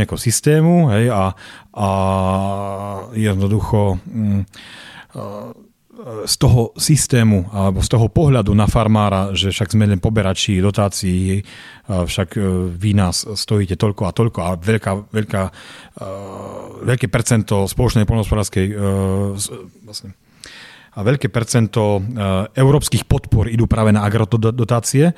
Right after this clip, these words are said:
My to musíme otočiť s-, do smera-, do smeru, e, produkcie. A to znamená tak, že je to ľahké mi tu povedať. Nie som síce, e,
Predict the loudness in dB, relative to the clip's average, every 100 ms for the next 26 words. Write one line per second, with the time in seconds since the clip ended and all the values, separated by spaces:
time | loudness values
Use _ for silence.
0 | -6 -20 -4 -2 0 0 4 2 2 0
1 | -2 -6 -6 -10 -10 -8 -8 -6 -4 -2
2 | 2 2 0 -2 -6 -4 -2 0 0 -4
3 | -6 -4 -2 -2 -2 -6 -8 -8 -12 -10
4 | -10 -4 -2 0 0 0 -2 -6 -12 -14
5 | -14 -16 -20 -20 -20 -20 -20 -20 -20 _
6 | _ -2 0 0 0 -2 0 2 2 2
7 | 2 0 0 0 2 2 0 -4 -14 -4
8 | 2 4 4 2 0 0 0 -4 -6 -4